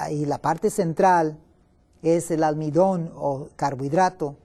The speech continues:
Le quitan el salvado y el germen y la harina nada más es la fécula o la, el carbohidrato,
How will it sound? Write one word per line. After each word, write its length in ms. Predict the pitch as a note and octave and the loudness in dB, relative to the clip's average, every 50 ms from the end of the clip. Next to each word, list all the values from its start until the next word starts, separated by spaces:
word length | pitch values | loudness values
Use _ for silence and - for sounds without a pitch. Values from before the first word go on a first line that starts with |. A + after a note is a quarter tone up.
| _ _ _ _ _ _ _ _ _ _ _ _ _ _ _ _ _ _ - | _ _ _ _ _ _ _ _ _ _ _ _ _ _ _ _ _ _ 0
Le 240 | F#3 G3+ F#3+ G3 | 2 2 2 0
quitan 340 | - A3+ C4 - D4+ C#4 A#3 | 0 0 0 2 2 2 0
el 120 | F#3+ D#3+ - | 0 -4 -2
salvado 540 | - E3 D3+ D3+ D#3 F#3+ G#3+ A3+ A3 A#3+ | 0 0 2 2 4 4 4 4 2 2
y 60 | A#3 A3+ | 2 2
el 80 | G#3+ | 2
germen 480 | A#3 B3+ B3 G#3+ F#3 D#3 D3+ D#3 D#3+ D#3 _ _ _ _ _ _ - | 2 2 2 2 0 0 -4 -6 -8 -10 _ _ _ _ _ _ -4
y 160 | G3 G3+ G#3 G3+ | 0 2 2 2
la 140 | F#3+ E3 | 2 2
harina 340 | D3 D#3 G3 A3+ G#3 G3+ F#3+ | 2 2 2 2 2 2 0
nada 240 | F3+ F3+ F3+ F3+ F3+ | 0 0 0 0 0
más 240 | F3 F3 F3 D#3 F3 | 0 -2 -2 0 2
es 320 | D#3 D#3 D3+ - - - - _ _ - - - | 0 0 0 -2 -8 -20 -20 _ _ -20 -12 -6
la 160 | C#3+ B2+ B2 | -6 -6 -6
fécula 640 | - - - F#3 E3+ - E3+ D#3 D3+ D3+ C#3+ C3+ - _ _ _ - | -4 0 0 0 0 0 -2 0 0 0 -2 -2 -8 _ _ _ -8
o 400 | - D#3 D#3 D#3 D#3 D#3 D#3+ D#3 - _ - - - - - | -2 2 2 4 2 2 0 -4 -12 _ -20 -20 -20 -20 -18
la, 380 | - - - D3 C#3 C#3+ C#3 E3+ | -16 -12 -8 -6 -4 -4 -4 -2
el 140 | D#3+ D3+ | -4 -2
carbohidrato, 840 | - D#3+ D#3 D3 C#3 D3 C#3+ D#3 F3+ G#3 A3+ - - - G#2+ G2+ | -2 -2 -2 -2 -2 -2 0 2 2 2 0 0 -4 -14 -16 -16